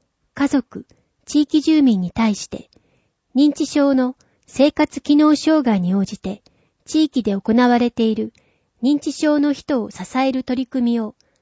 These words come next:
体系的に紹介するとともに、支援の内容をわかりやすく示し、状態変化に合わせた社会資源が適切に利用できるよ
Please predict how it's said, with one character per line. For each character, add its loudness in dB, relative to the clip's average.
体 -4
系 -2
的 -6
に -2
紹 -2
介 -2
す -12
る -4
と -10
と -8
も -6
に、 -10
支 -6
援 0
の -4
内 -4
容 -4
を -10
わ -8
か -2
り 0
や -2
す -20
く -10
示 -8
し、 -20
状 0
態 -2
変 -6
化 -10
に -8
合 -4
わ -2
せ -12
た -18
社 -10
会 0
資 -6
源 -4
が -16
適 -10
切 -4
に 0
利 -2
用 2
で -4
き -6
る -2
よ -6